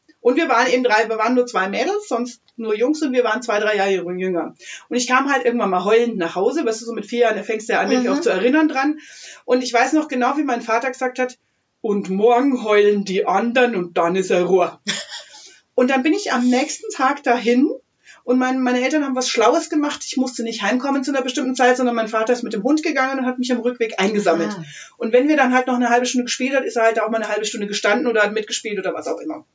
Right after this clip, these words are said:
Speaker 1: Und er kam also von seiner Runde, merkte am Hund schon, dass irgendwas nicht stimmt, weil der Hund wollte, also war sehr am Knurren. Und dann kam er und dann gibt's diesen typischen Kinderkreis, ne?
Speaker 2: Mhm.
Speaker 1: Wenn so sich zwei prügeln.
Speaker 2: Mhm.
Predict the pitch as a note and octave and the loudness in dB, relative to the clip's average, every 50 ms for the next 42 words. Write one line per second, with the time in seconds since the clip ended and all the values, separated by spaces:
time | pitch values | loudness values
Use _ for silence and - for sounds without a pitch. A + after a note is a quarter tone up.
0 | _ _ _ _ _ _ _ _ _ - - G#3 G3+ A#3+ - - A3+ A#3+ B3+ A#3 | _ _ _ _ _ _ _ _ _ -14 -6 -2 -2 -2 0 2 2 2 4 4
1 | - - C4 B3 B3 A#3+ A3+ G#3 F#3+ F#3+ F#3+ F3+ F#3+ A#3+ C#4 C#4+ E4+ E4 D#4+ - | 2 0 0 0 0 0 2 2 2 0 0 0 0 0 2 2 0 -2 -2 -6
2 | - - - _ - G3+ G#3 A3+ B3 - - E4 C#4+ A#3+ A#3+ A#3+ B3 C4+ D4 D#4 | -14 -20 -20 _ -4 0 2 2 2 2 0 -2 -2 0 2 2 4 4 4 2
3 | D#4 F4 E4 D4 C#4 B3+ B3+ A3 A3 G#3 F#3+ F#3+ - F#3+ D#3+ - - G#3+ C4 D4+ | 0 0 0 0 0 0 -2 -2 -2 -2 -2 -4 -6 -6 -8 -6 -4 0 0 0
4 | D#4 D4 F#3+ F#3 F#3 F#3 F#3+ G3+ A#3+ B3 - - F#3 F#3 F#3 F#3 F3 F3 E3+ F3 | 2 2 0 0 0 -2 -2 -4 -4 -6 -4 -2 0 0 0 0 0 0 2 2
5 | F3 E3+ E3+ - - E3+ E3+ F3+ F3 F3+ F#3 G3+ G#3 - - F3+ - - G3+ F#3+ | 0 0 -2 -2 -2 -2 -2 -2 0 0 0 2 2 0 0 -2 -2 -2 -2 -2
6 | G3+ G#3+ D4+ F#4 G#4+ - _ - - - - - - - - - _ _ C4 - | 0 0 -2 -4 -6 -8 _ -20 -18 -16 -14 -14 -14 -16 -18 -20 _ _ 0 2
7 | G#3 - - - - - - - _ A#3 A#3 B3+ B3 A#3+ G3+ G3+ G#3+ C4 D#4 D#4 | 2 -2 -4 -8 -14 -16 -18 -4 _ 0 2 2 0 0 2 2 4 4 4 4
8 | C4+ A3 A3 - C4 - - A#3 A3 A3 G3+ D4+ D#4 - - C4+ B3 - B3+ B3+ | 4 2 -2 -4 -8 -10 -10 -10 -10 -6 -4 -4 -4 -2 -4 -4 -4 -4 -2 0
9 | D4+ F#4+ G4 - - E4 F4+ A4+ B4 - C4 D#4 - - - _ F3+ F3 E3+ E3+ | 0 0 0 -2 -2 0 2 2 2 2 0 -2 -2 -2 -6 _ -4 -4 -4 -2
10 | F3+ G#3+ G#3+ A3+ A#3 A#3 A#3+ A3+ A3 G#3+ G#3 - - F#3+ F3+ - A#3 A3+ A#3+ B3 | -2 0 0 0 2 2 0 0 0 -4 -8 -6 -2 -2 0 0 2 2 2 2
11 | A#3 - D#4+ | 2 2 0